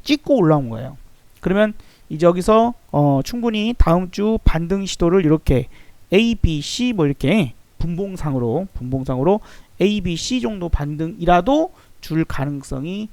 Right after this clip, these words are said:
있지 않을까 일단 판단을 해보고요. 다음 주에 그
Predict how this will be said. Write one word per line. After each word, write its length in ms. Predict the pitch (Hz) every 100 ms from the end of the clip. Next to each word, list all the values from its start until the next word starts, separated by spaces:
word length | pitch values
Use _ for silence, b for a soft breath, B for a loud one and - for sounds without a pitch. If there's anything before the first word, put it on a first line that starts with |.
| b b -
있지 340 | 151 - -
않을까 560 | - 165 202 156 127 175
일단 280 | 143 147 143
판단을 480 | 185 180 175 165 156
해보고요. 560 | 208 156 170 170 202 - - - - _ _ - - B B B B
다음 460 | - - 240 269 254
주에 680 | - 233 220 208 202 185 165
그 880 | - 151 143 139 135 131 127 123